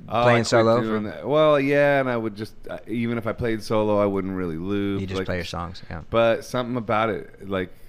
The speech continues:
Speaker 1: I got re-engaged in it.
Speaker 2: Nice.
Speaker 1: That's the thing, like, this kind of, do you find with music that, like, it resets itself for
Speaker 2: Yeah,
Speaker 1: you and
Speaker 2: sure.
Speaker 1: certain things reset themselves?
Speaker 2: Sure.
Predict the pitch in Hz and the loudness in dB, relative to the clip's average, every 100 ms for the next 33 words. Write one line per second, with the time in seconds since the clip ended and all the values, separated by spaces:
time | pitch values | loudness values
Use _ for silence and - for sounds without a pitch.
0 | - - 92 90 92 80 85 92 95 95 | -16 -8 -8 -4 -4 -4 -6 -2 -2 -2
1 | 92 95 101 101 95 82 67 - - 123 | -2 -4 -4 -6 -4 -4 -8 -12 -10 -8
2 | 90 98 104 - 110 117 113 113 95 90 | -4 -2 -2 -2 -6 -2 -2 -2 -4 -6
3 | - 104 - 127 110 101 95 - - - | -6 -8 -6 -6 -4 -4 -6 -14 -20 -20
4 | - - - - - 113 147 156 147 135 | -20 -20 -20 -18 -8 -4 -4 -2 -2 -2
5 | 127 120 127 120 131 123 - 107 - 95 | -2 -2 -2 -2 -4 -4 -2 -2 -2 -2
6 | 92 - - - - - 101 85 98 98 | -2 -4 -12 -20 -16 -4 -4 -2 -4 -4
7 | - 98 92 - 104 - 110 110 107 - | -4 -4 -4 -6 -10 -4 -2 -2 -4 -2
8 | 110 107 113 104 87 85 87 98 - 101 | 0 2 2 0 -2 -2 -2 -6 -8 -6
9 | 104 98 107 104 110 95 107 104 - 107 | -6 -6 -8 -6 -6 -6 -6 -8 -4 -2
10 | 107 107 92 | 0 0 0